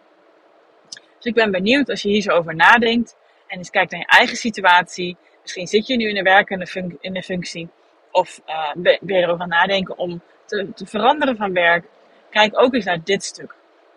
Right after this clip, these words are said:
Kijk ook eens naar, waar heb ik bepaalde gedachten op? Wat zijn dingen waar ik zelf eigenlijk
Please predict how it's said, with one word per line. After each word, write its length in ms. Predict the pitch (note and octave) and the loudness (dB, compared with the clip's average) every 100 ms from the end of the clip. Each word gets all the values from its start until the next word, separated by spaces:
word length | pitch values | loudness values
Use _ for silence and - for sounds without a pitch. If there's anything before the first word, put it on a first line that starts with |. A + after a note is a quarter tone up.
| _ _ _ | _ _ _
Kijk 240 | - G3 F3 | -6 -2 4
ook 180 | A#3+ A#3+ | 4 2
eens 140 | G#3+ | -4
naar, 340 | G3+ F#3 F#3 F#3 _ _ _ _ _ _ - | 2 2 2 -4 _ _ _ _ _ _ -14
waar 720 | F#3 A3 A3+ A#3 A3+ A3+ G#3+ | 0 6 10 10 10 6 2
heb 120 | G#3+ | -6
ik 100 | F#3+ | -6
bepaalde 240 | F#3 F3 | -6 -8
gedachten 540 | F3 G3 B3 - A3+ A3+ | -8 -2 -2 -2 -8 -8
op? 140 | G3 | -6
Wat 180 | G3+ G#3 | -8 -6
zijn 200 | F#3+ F3+ | -10 -8
dingen 240 | F#3 F#3 | -10 -8
waar 160 | E3+ - | -4 -4
ik 120 | F#3+ | -4
zelf 220 | A3 G#3+ | -4 -2
eigenlijk 460 | E3 A3 A#3 G3 | 2 2 2 -6